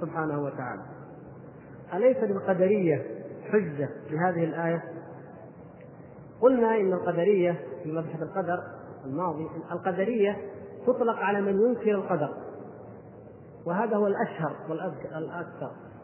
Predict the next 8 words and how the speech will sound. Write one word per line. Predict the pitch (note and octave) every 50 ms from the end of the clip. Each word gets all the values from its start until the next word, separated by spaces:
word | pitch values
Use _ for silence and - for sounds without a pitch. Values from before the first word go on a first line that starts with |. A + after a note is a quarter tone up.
| - - -
وقد | F3 F3+ - A#3 A#3 A#3 -
تطلق | B3+ C#4 C#4 C#4 C4+ C4+ C4
على | C#4 A3 G3+ A3 A3+ A3
من | A3 A3 G#3+ A3
يثبت | C4 C#4+ - - G3 G#3+ - G#3
القدر | G3 - - B3+ A#3 B3+ F3+ E3 - - -
جبرا، | F3 A#3 A3 F3+ F#3 E3+
الجبرية. | D3 C#3+ D#3+ D#3 F3 E3+ D#3+ F3+ F#3 E3+ C#3+ B2+ A#2+